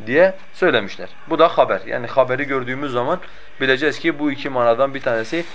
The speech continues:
kastediliyor. Ama genel olarak, yani şu an elimizde mevcut olan kitaplarda, e, haber, e, dendiği zaman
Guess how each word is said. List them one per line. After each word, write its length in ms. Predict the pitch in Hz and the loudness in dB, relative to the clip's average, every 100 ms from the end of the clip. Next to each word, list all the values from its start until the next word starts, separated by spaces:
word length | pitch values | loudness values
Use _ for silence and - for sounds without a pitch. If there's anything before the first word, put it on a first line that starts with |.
| - | 0
kastediliyor. 580 | - 143 - 120 113 110 | 6 6 4 -2 0 4
Ama 220 | 160 170 143 | 4 6 4
genel 460 | 110 127 143 180 | 2 2 4 4
olarak, 400 | 175 131 107 120 - - - - - - - - | 4 4 6 6 2 -10 -14 -14 -14 -14 -12 -2
yani 160 | 113 | -2
şu 220 | 113 - 143 | 0 4 4
an 60 | |
elimizde 420 | 131 123 123 123 | 4 -2 -4 -2
mevcut 340 | 135 123 123 135 | -2 -2 -2 -4
olan 220 | 123 113 | -2 -4
kitaplarda, 640 | - 113 110 110 120 185 - - - - - | -2 -2 2 2 4 2 0 -12 -14 -12 -4
e, 40 | 110 104 98 | 0 2 0
haber, 400 | - 120 147 139 - - - - - - | 4 6 6 4 -2 -12 -14 -12 -12 -4
e, 240 | 113 107 | -4 0
dendiği 340 | 113 117 135 | 0 0 -2
zaman 320 | 135 123 160 | 2 2 2